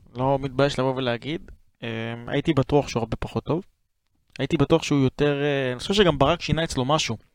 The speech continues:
משהו ב-, ב-, בתפקוד, ב-, יותר להיות אחראי.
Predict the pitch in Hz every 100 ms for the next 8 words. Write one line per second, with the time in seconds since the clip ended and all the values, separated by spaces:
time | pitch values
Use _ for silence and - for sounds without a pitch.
0 | _ - 156 180 147 135 123 120 117 120
1 | - 156 131 - - 175 160 135 127 123
2 | 120 _ _ _ _ _ - 143 190 175
3 | 170 165 - 147 156